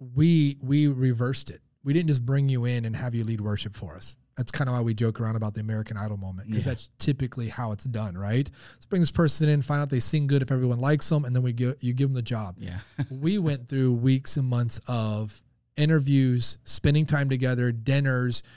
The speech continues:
Speaker 1: you with us as a staff, you with our elders, and, and really got to know your heart.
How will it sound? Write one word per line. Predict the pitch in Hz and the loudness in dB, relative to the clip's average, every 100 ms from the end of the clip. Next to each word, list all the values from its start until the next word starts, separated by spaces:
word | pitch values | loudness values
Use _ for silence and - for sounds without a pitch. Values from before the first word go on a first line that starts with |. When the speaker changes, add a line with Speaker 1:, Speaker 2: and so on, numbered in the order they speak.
| - - | -20 -2
Speaker 1:
you | 135 | 4
with | 143 135 151 | 4 4 2
us | 143 135 | 2 2
as | 131 | 0
a | |
staff, | 117 - 131 127 113 | 0 0 -2 -2 -2
you | 135 | 0
with | 131 135 | 2 2
our | 139 | 0
elders, | 131 127 120 120 - - - _ _ | 0 0 0 0 -2 -10 -20 _ _
and, | 143 131 127 131 143 147 165 _ | 0 0 2 4 4 2 0 _
and | 143 135 | 0 6
really | 143 220 185 | 6 6 4
got | 139 156 - | 2 0 -2
to | 147 | -2
know | 135 139 131 | 2 4 4
your | 127 123 | 2 2
heart. | 107 - 233 190 107 - | 0 -4 -4 -4 -6 -14